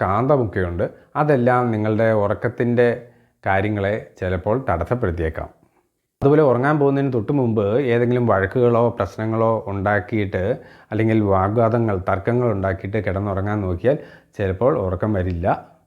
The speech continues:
അതുപോലെ അമിത സന്തോഷവും അമിത ജാഗ്രതയുമായിട്ട് ഉറങ്ങാൻ പോകുന്നതിന് മുമ്പ് അങ്ങനെ വന്നാൽ, പ്രത്യേകിച്ച് അടുത്ത ദിവസം ചെയ്യാനുള്ള കാര്യമായിരിക്കും, അങ്ങനെ വന്നാലും ഉറക്കം വരത്തില്ല. ഒരു ഉദാഹരണം പറയുകയാണെങ്കിൽ നാളെ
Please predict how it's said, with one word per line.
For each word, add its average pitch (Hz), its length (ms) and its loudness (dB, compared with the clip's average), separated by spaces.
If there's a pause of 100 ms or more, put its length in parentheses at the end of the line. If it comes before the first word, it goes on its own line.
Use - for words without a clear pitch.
(880)
അതുപോലെ 160 320 6 (180)
അമിത 147 300 0 (120)
സന്തോഷവും 131 720 -2
അമിത 120 220 0 (120)
ജാഗ്രതയുമായിട്ട് 113 1120 0 (160)
ഉറങ്ങാൻ 104 380 0
പോകുന്നതിന് 98 380 -2 (120)
മുമ്പ് 92 260 -2 (460)
അങ്ങനെ 120 340 2
വന്നാൽ, 92 260 -2 (120)
പ്രത്യേകിച്ച് 113 400 0 (380)
അടുത്ത 120 200 2 (100)
ദിവസം 123 320 0
ചെയ്യാനുള്ള 117 400 2
കാര്യമായിരിക്കും, 110 560 0 (220)
അങ്ങനെ 143 360 0
വന്നാലും 98 460 -2
ഉറക്കം 95 280 -4
വരത്തില്ല. 87 340 -4 (420)
ഒരു 139 180 4
ഉദാഹരണം 120 340 4
പറയുകയാണെങ്കിൽ 110 440 0 (520)
നാളെ 113 360 2